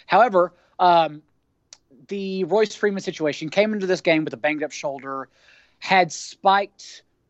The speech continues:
two consecutive games with touchdowns 'cause he was pretty much due for touchdown regression since he was hand-in-hand getting touch for touch with Phillip Lindsay. But, yeah, Phillip Lindsay then not only outcarried him, but just outperformed him.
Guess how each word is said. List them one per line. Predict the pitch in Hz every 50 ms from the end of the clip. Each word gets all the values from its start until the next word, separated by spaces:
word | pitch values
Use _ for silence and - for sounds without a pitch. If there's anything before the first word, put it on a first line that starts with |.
| _
two | - - - 220 233 233
consecutive | - - 208 196 165 196 196 196 196 170 185 165
games | 151 180 175 175 170 147
with | 147 135
touchdowns | - - 175 160 - - 180 170 170 170 165 -
'cause | - - 151
he | 151 185
was | 151 -
pretty | _ - 190 165
much | 147 143 127 -
due | 120 139 131
for | - 120
touchdown | - 147 139 - - 139 123
regression | 123 117 - 123 117 117 - 135 180 - _ - - -
since | - - 170 156
he | - 180
was | 165 147 143 -
hand-in-hand | - - 170 165 156 156 151 143 135 147 147 143 139 135 131 131 - _ _ _ -
getting | 135 165 156 151 147 147 143
touch | - - - 180 180 - - - - -
for | - 160
touch | 135 - - 151 139 - - - - - - - -
with | 139 131 160 170 165 _ -
Phillip | 170 151 135 120 -
Lindsay. | 143 160 165 151 117 120 117 107 104 _ _ _ _ _ _
But, | 135 127 233 262 226
yeah, | 262 285 262 190
Phillip | - - 220 220 214 -
Lindsay | 190 214 226 214 247 196
then | 147 147 143 135 135 147 165 170 _ _ _ _ -
not | 160 175 190 202 208
only | 202 196 190
outcarried | 180 165 151 - - 208 247 277 277 185
him, | 147 147
but | 147 151
just | 147 165
outperformed | - 147 147 143 - 131 - - 170 220 233 170 120
him. | 110 98 98